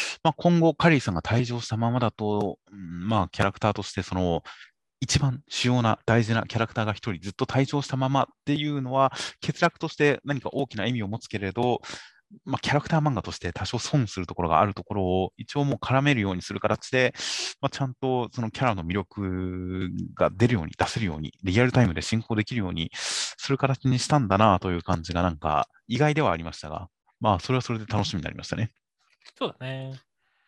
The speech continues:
Speaker 2: そう、だからまあさっきも言った通り、俺はここから、あの、地球の子が始まるぜっていう感じだからね。まあ、
Speaker 1: はいはいはい。
Speaker 2: どうなっていくのかっていうのも含めてね、まあ、本当、守君が成長にするのかどうかも含めて楽しみだなって思います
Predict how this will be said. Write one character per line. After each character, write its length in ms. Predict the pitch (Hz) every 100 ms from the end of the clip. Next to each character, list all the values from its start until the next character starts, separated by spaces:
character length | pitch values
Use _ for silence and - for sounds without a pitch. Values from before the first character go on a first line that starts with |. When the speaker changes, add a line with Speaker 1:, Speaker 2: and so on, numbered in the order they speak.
| _ _ _ _ _
Speaker 2:
そ 240 | 175 165 175
う、 20 |
だ 60 |
か 60 | 202
ら 20 | 175
ま 40 |
あ 40 |
さ 80 | 165
っ 20 | -
き 20 |
も 60 |
言 60 | 123
っ 20 |
た 80 | 131
通 80 | 220
り、 60 |
俺 180 | 147 135
は 240 | 143 143 135
こ 60 | _ _ _ _ _ -
こ 80 |
か 140 | 156 196
ら、 240 | 233 190 - _ _
あ 220 | 123 107 101
の、 140 | 98
地 100 | -
球 140 | 156
の 80 | 131
子 80 | -
が 80 | 123
始 120 | 113
ま 60 | 160
る 80 |
ぜ 60 | 147
っ 20 |
て 160 | - -
い 40 |
う 20 |
感 140 | - 101
じ 60 |
だ 60 | 107
か 140 | 90 95
ら 0 |
ね。 320 | 104 104 110
ま 120 | 160
あ、 20 |
Speaker 1:
は 60 | 85
い 40 |
は 60 | 71
い 20 |
は 40 | 71
い。 120 | - - -
Speaker 2:
ど 140 | 214
う 20 |
な 80 | 151
っ 60 | -
て 100 | -
い 20 |
く 80 | 143
の 100 | 143
か 100 | -
っ 40 |
て 60 | -
い 40 |
う 20 | 98
の 60 |
も 60 | 98
含 160 | -
め 80 | 160
て 80 | 107
ね、 200 | 110 120
ま 100 | -
あ、 120 | 127 98
本 140 | 117
当、 340 | 117 110 107 -
守 260 | 135 135 139
君 140 | 135
が 80 | 131
成 200 | - 139
長 460 | - 147 139 139 - -
に 80 | 117
す 120 | -
る 20 |
の 60 | 143
か 80 | 113
ど 60 |
う 20 | 95
か 40 |
も 60 | 92
含 140 | 196
め 60 | 147
て 160 | 90 -
楽 140 | 117
し 20 |
み 60 | 107
だ 80 | 131
な 20 |
っ 40 |
て 60 | 117
思 80 | 87
い 40 |
ま 60 |
す 60 | -